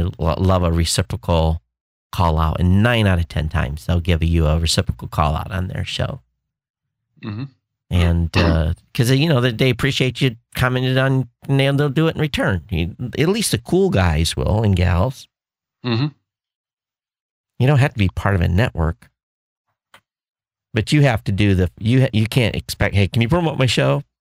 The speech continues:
Speaker 1: They're like, <laughs> "Who are you?" But you promote
Speaker 2: Yeah.
Speaker 1: you, their show on your show. And, you know, then, "Oh, okay, that's, that guy was cool."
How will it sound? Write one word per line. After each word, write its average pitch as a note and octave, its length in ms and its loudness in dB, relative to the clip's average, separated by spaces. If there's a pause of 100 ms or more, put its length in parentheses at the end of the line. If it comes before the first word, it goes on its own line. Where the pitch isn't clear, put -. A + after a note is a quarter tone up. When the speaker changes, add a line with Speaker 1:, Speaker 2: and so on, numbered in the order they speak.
Speaker 1:
They're C3 160 -2
like, G2+ 140 0 (160)
<laughs> - 180 -10
"Who D3 100 0
are A2 60 2
you?" F#2 360 2 (680)
But G#2+ 200 0
you A#2 140 2
promote A2 280 2
Speaker 2:
Yeah. F2 120 0
Speaker 1:
you, G2 220 0
their C3 240 2
show F2+ 300 2
on F#2 120 2
your F3 140 2
show. - 420 -4 (600)
And, - 240 -4
you B2 120 2
know, G#2+ 60 4
then, A2+ 160 2
"Oh, A#2+ 320 2 (280)
okay, F2 260 0
that's, B2 260 0
that - 140 -4
guy D3+ 120 0
was F#2+ 140 -4
cool." - 320 -2